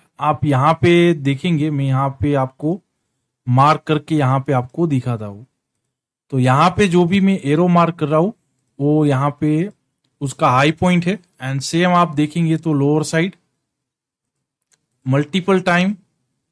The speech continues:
क्या है कि यहाँ पे उसने सपोर्ट लिया, राइट? तो एक चैनल में मूव कर रहा है, आप ध्यान से देखेंगे तो।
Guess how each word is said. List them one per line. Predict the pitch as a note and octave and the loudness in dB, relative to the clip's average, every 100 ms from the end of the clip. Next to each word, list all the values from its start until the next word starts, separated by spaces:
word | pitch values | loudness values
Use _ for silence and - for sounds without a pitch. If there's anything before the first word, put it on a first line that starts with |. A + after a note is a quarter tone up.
| _ _ _ | _ _ _
क्या | F3+ | 2
है | F3 | 2
कि | E3+ F#3 | 0 -2
यहाँ | E3+ B2 C#3+ D#3+ - | -2 -2 -2 -4 -2
पे | F#3 | 0
उसने | E3+ E3 F3 A#3 C4 _ _ _ _ _ _ | 0 -2 -4 -4 -6 _ _ _ _ _ _
सपोर्ट | - - D#3+ F3+ F#3 | -6 -4 -2 -2 -2
लिया, | C#3+ A#2+ G#2 - _ _ _ _ _ _ _ _ | -2 -4 -4 -10 _ _ _ _ _ _ _ _
राइट? | D3+ G#3+ - _ _ | -4 -4 -4 _ _
तो | F#3+ | 2
एक | F#3 F#3+ _ | 2 0 _
चैनल | - E3+ G3+ A3+ | 0 2 4 4
में | A#3 | 6
मूव | F#3+ F#3+ | 6 6
कर | F#3+ F3+ | 4 0
रहा | F#3 | 2
है, | F#3+ | 2
आप | F3 - | 0 0
ध्यान | D3 D#3+ | 2 2
से | E3 F3 | 0 -2
देखेंगे | D3 D3 E3+ C3 | -2 -2 -2 0
तो। | C3 E3+ | -2 -4